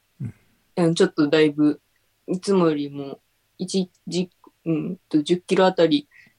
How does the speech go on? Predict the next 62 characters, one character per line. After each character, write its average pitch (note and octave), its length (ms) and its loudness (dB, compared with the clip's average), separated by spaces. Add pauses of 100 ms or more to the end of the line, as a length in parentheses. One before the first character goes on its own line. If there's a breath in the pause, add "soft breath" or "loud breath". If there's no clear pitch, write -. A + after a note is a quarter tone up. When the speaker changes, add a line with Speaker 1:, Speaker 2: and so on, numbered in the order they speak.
(220)
Speaker 2:
十 F#3 120 -2
分 G3 260 0
ぐ F#3+ 100 2
ら F3 100 2
い D3 120 0
ペ - 180 0
ー D3+ 40 0
ス - 140 -14
早 D3+ 240 -6
め D3 300 -4 (340)
で、 G3+ 300 4 (500)
あ E3 100 0
の、 D#3 60 0
プ F3+ 140 -6
ッ - 20 -2
シ - 160 -4
ュ D3 40 0
し - 120 -10
て - 240 -4 (260)
ゴ E3+ 140 4
ー D#3 40 4
ル D3 100 2
で C#3+ 120 -4
き - 100 -12
た C#3+ 120 -4
の C3+ 100 -12
は - 180 -14
す - 140 -4
ご D3+ 120 4
い C#3 60 0
良 D3 100 0
か C#3+ 100 0
っ C#3 60 -6
た C3+ 120 -6
と C3 140 -18
思 B2+ 160 -12
い - 40 -16
ま - 180 -16
す。 - 160 -20 (540)
は F3 280 -2
い。 - 140 -6
Speaker 1:
す-、 - 360 -18
す - 220 -20
ご C3+ 120 2
い - 20 0
じ G#2+ 80 -4
ゃ - 20 -8
な - 40 -10
い - 20 -12
で - 40 -18
す - 60 -18
か。 B2+ 60 -6
や C3 100 0
っ - 20 -12
ぱ - 100 -12
け - 140 -4
ど C3 60 2
後 F#3 240 4
半、 F3+ 520 2 (500)
ま D#3 100 -2
あ、 B2+ 60 0
し-、 - 140 -12